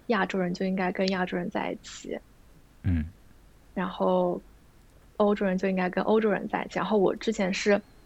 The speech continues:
Speaker 1: 完全不会往这方面想。对，
Speaker 2: 嗯。
Speaker 1: 然后所以其实，嗯，出去也好什么的，也不会特别地在意这些吧。然后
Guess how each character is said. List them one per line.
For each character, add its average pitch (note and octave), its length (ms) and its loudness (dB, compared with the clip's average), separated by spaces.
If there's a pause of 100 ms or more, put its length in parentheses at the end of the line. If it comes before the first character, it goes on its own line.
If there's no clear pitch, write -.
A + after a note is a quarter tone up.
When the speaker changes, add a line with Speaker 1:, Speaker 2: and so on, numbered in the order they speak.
Speaker 1:
完 G3 180 6
全 G#3+ 120 2
不 G3 120 2
会 A3 60 2
往 G3+ 180 4
这 G#3+ 120 0
方 G#3 160 0
面 G#3+ 160 2
想。 - 340 -2 (720)
对， G3 140 0
Speaker 2:
嗯。 F3+ 60 0
Speaker 1:
然 F3+ 120 0
后 G#3 120 0
所 G#3 160 0
以 G3+ 80 2
其 G3+ 180 -4
实， G3 400 0 (420)
嗯， F3+ 520 -2 (140)
出 A3 220 0
去 A3 160 -2
也 F#3+ 60 4
好 F#3 200 0
什 - 180 -6
么 F3+ 100 -2
的， F3+ 460 0 (120)
也 F#3 120 0
不 F#3 160 -4
会 G3 320 4
特 - 240 -4
别 F#3+ 180 4
地 F3+ 340 2 (460)
在 A#3+ 240 2
意 F#3+ 120 4
这 F#3+ 160 -2
些 - 220 -4
吧。 - 180 0
然 G3+ 100 0
后 A#3+ 220 4